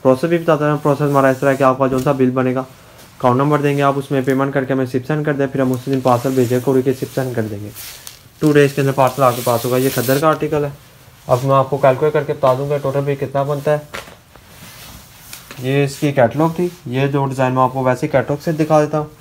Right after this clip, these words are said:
सेवन हंड्रेड इसकी price है, multiply by eight, total पाँच हज़ार छः सौ, थ्री फिफ्टी डिलीवरी charges, Total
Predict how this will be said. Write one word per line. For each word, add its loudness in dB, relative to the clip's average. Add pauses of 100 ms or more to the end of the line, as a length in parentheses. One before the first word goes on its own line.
(2750)
सेवन 2
हंड्रेड 2
इसकी -4
price 0
है, 0
multiply 0
by 0 (500)
eight, -2
total 2
पाँच 0
हज़ार 2
छः -4
सौ, -2
थ्री -2
फिफ्टी -4
डिलीवरी -4
charges, 2 (640)
Total 2